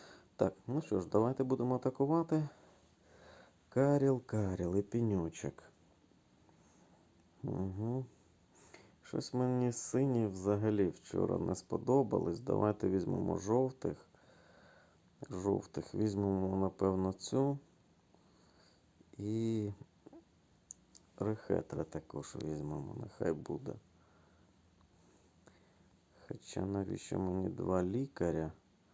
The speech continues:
Це незрозуміло. Це буде три лікаря, ким бити.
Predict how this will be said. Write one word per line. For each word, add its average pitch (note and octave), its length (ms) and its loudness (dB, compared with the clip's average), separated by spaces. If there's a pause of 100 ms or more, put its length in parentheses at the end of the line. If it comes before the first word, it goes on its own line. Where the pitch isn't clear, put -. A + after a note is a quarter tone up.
(760)
Це G2 180 -4
незрозуміло. F#2+ 1160 0 (1500)
Це - 180 -6
буде G#2 300 2
три G2 380 2
лікаря, G2 520 2
ким F#2+ 320 0
бити. A2+ 480 0